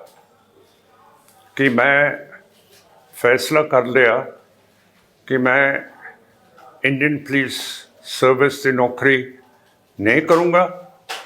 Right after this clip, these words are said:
ਤੇ ਅਸਤੀਫਾ ਦੇਊਂਗਾ। ਤੇ ਛੇ ਤਰੀਕ ਨੂੰ ਬਲੂ ਸਟਾਰ ਹੁੰਦਾ ਹੈ,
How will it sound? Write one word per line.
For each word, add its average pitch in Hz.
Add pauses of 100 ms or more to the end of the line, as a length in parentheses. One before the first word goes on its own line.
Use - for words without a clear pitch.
(360)
ਤੇ 127
ਅਸਤੀਫਾ 139
ਦੇਊਂਗਾ। 110 (2500)
ਤੇ 139
ਛੇ 135
ਤਰੀਕ 151
ਨੂੰ 147
ਬਲੂ 123
ਸਟਾਰ 143
ਹੁੰਦਾ 139
ਹੈ, 147